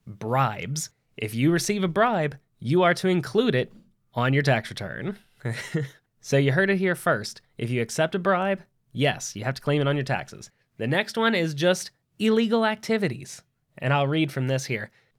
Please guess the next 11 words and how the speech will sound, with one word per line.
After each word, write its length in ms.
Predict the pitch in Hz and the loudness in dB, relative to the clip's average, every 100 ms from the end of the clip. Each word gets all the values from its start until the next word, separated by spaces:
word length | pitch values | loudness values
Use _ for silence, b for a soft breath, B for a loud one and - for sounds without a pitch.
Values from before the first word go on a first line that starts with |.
| _ - | _ 0
"Income 420 | 214 226 220 202 | 2 4 0 2
from 260 | 202 180 | 4 4
illegal 380 | 135 156 190 175 | 4 2 4 4
activities, 580 | 147 - 151 120 104 98 | 2 0 0 0 -2 -6
such 280 | - 139 135 | -2 0 2
as 240 | 127 113 | 2 0
money 320 | 117 135 147 | 0 2 2
from 500 | 139 - 135 131 127 | 0 2 4 4 4
dealing 380 | 117 135 135 127 | 2 2 4 2
illegal 360 | 113 120 113 104 | 2 0 0 0
drugs, 440 | 139 175 180 175 | 2 2 2 -2